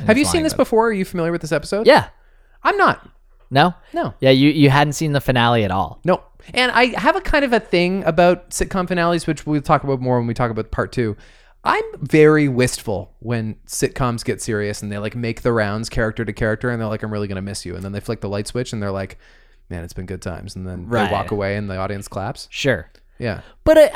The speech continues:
Speaker 2: I don't even think it was that serious of a finale. Like, a lot of times you,
Speaker 1: Sure.
Speaker 2: it goes, like, way more, um, way more kind of,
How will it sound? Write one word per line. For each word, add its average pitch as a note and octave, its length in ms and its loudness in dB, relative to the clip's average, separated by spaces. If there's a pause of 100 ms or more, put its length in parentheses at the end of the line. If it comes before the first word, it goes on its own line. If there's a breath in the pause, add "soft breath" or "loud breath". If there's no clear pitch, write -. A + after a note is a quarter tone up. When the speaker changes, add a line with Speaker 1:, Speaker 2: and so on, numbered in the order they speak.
(160)
Speaker 2:
I - 40 8
don't D#4 160 8
even B3 180 -2
think F#3+ 120 6
it E3 40 2
was C3 120 4
that A#2+ 320 4
serious D3 580 0
of G#2+ 100 2
a G2 80 -2
finale. F#2 580 -2
Like, F#2+ 360 -6 (100)
a A#2 80 -4
lot A2 280 4
of A#3+ 80 2
times A2+ 360 2
you, A2+ 120 2
Speaker 1:
Sure. - 180 -6
Speaker 2:
it A2 140 -4
goes, A2+ 280 2
like, G#2 280 -2
way B2 480 6
more, G#2+ 640 4
um, F2+ 500 -6 (680)
way A2+ 360 0
more G#2+ 400 2
kind G2+ 340 -2
of, F2 320 -8